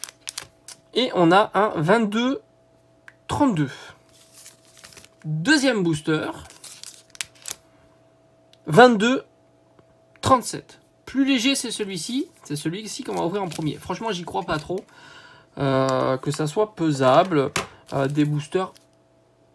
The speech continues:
Ok, alors je me souviens même plus. C'est lui le plus léger. Toi, tu le sais, hein, mais moi, euh, j'ai une mémoire, euh, c'est instantané, hein. C'est pire que le poisson rouge.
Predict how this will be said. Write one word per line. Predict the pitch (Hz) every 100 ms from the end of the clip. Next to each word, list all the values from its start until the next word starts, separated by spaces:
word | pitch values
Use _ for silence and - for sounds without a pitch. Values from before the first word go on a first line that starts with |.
| _ _ _ _ _
Ok, | 151 -
alors | - -
je | 143
me | 151
souviens | 147 156
même | 143 135
plus. | 143
C'est | 131 139
lui | 185
le |
plus | - 160
léger. | 147 151 139
Toi, | 208
tu | 214
le | 180
sais, | 151 226
hein, | 196
mais | 160 139
moi, | 156 170
euh, | 131
j'ai | 135
une | 139
mémoire, | 143 147 180 156
euh, | 123 113 110 139 139 - _
c'est | - - 151
instantané, | 180 214 185 165 131
hein. | 127 - - _ _ _
C'est | - 151
pire | 151 269
que | -
le | 190
poisson | 185 180
rouge. | 165 151 147